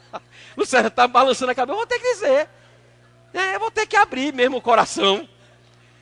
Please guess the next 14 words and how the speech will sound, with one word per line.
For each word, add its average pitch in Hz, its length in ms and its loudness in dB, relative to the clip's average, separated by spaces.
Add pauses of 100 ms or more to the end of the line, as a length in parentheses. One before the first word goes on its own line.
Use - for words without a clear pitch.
(140)
Naquelas 320 460 2
viagens 262 320 4
que - 100 -4
eu 254 80 2
fazia 220 480 0
pra 208 160 -2
Campina, 190 640 -6 (360)
ó, 208 120 4
até 180 240 4
Pedro 262 300 2
Paulo 233 240 0
agoniou, 247 440 -6
sabe? 117 260 -8
<laughs> - 100 -20